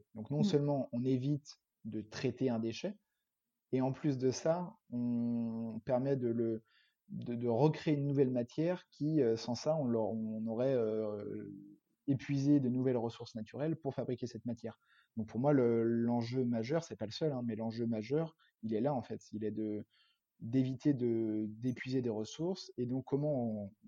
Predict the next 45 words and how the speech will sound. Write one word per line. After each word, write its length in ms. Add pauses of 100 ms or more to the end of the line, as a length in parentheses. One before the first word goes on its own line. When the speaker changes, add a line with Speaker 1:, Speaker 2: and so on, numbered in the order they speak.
(300)
Speaker 1:
on 60
recrée 380
de 60
la 100
matière 400
à 60
partir 300
de, 180
de 120
choses 260
déjà 200
existantes. 560 (440)
Euh, 480
et 100
là, 140
par 120
exemple, 420
euh, 200 (380)
nos 100
motifs 360
ethniques, 440
euh, 460
sur 160
notre 140
collection 340
qui 100
sort 160
en 60
juillet, 320
ce 180
sera 240
des 120
bouteilles 260
de 80
plastique 320
recyclées. 440
Donc 220
au 60
lieu 160
de 40
fabriquer, 640 (460)
euh, 640
du 160
coton, 760
euh, 160